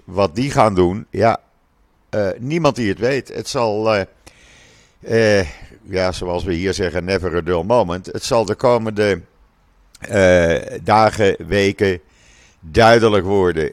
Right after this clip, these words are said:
Maar het betekent wel dat, eh, ja, de, de demonstraties, die zullen in ieder geval vergroot, eh,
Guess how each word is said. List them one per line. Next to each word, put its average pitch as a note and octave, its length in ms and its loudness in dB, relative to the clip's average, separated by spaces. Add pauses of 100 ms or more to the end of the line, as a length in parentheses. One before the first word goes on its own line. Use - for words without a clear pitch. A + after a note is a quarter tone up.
Maar F#2+ 200 -4
het F#2 80 -2
betekent G2 460 -4
wel A2+ 420 4 (640)
dat, G2+ 640 -2
eh, F2 840 -2
ja, E2 360 -4 (720)
de, F#2 240 -8
de F2+ 540 -2
demonstraties, B2+ 1160 -2
die G#2+ 220 -14
zullen A2+ 380 -4
in A#2 160 -8
ieder A#2+ 200 -6
geval G2+ 520 -4 (560)
vergroot, A2+ 600 -2
eh, F2+ 380 -4